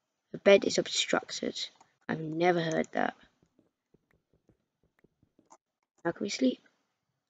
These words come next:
Okay, nice. Now, I think this is gonna end the video today. I hope you liked <laughs> this video. Please like and subscribe.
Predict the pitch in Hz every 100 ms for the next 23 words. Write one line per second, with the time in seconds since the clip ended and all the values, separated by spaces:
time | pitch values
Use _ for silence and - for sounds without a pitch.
0 | - - 160 165 170 156 - - - -
1 | _ _ _ _ _ _ _ _ _ -
2 | 190 185 185 208 - 339 - - - -
3 | - - 277 339 285 254 - 220 190 180
4 | - - - - 190 220 - _ _ _
5 | _ _ _ _ _ _ _ - 185 226
6 | 349 233 202 196 - - - 196 202 170
7 | - 208 - - - - - - - 98
8 | 95 - - - 208 - 220 190 185 -
9 | - 190 160 175